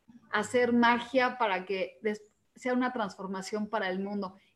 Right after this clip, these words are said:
Qué bonito, ¿eh? Vamos a sacar otra, a ver qué más nos dice de esto. Y fíjense que es increíble, las dos primeras cartas, y dice que toda la gente, esta carta, la sacerdotisa,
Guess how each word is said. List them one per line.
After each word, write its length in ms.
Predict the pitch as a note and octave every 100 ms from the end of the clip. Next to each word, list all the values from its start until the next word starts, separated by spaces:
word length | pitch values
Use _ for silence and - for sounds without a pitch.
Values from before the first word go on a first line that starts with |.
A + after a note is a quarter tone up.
| -
Qué 120 | D#4
bonito, 480 | E4 C#4 C4 A#3+ G3+
¿eh? 240 | G#3 A#3+ B3
Vamos 260 | D4 F4+
a 80 | D4+
sacar 340 | A#3+ G#3+ A#3
otra, 320 | B3+ B3+ C4+ C#4
a 240 | - G#3+
ver 260 | A3+ A#3 - -
qué 120 | C4
más 200 | B3 A#3+
nos 200 | A#3 G#3
dice 400 | G#3+ G3 C#4 D#4+ - _ _ _ G3+
de 340 | G3 G3+ - A3
esto. 520 | A3 G#3+ C4+ D4 D#4+ - - _ _ _ _ _ _ -
Y 200 | A#3 A#3
fíjense 500 | A#3 D4+ D#4 D4 C4+
que 80 | C4
es 100 | C4
increíble, 560 | C#4+ C#4 A3+ A#3+ C4 A#3+
las 200 | G#3+ G#3+
dos 160 | C4+ C4+
primeras 460 | D#4 C#4+ C#4 C#4
cartas, 520 | - A#3+ A#3 A#3+ C#4 - - _ _ _ -
y 240 | A3 - -
dice 360 | A3 A#3 C#4 C4+
que 100 | A#3
toda 380 | - A#3+ A#3+ A#3+
la 100 | G3+
gente, 580 | - A3 A3 A3 B3 - _ - -
esta 280 | C4+ E4 D#4+ - E4+
carta, 240 | C#4 D4
la 140 | C#4 A3+
sacerdotisa, 760 | G#3 G#3 G3 G3+ B3 A#3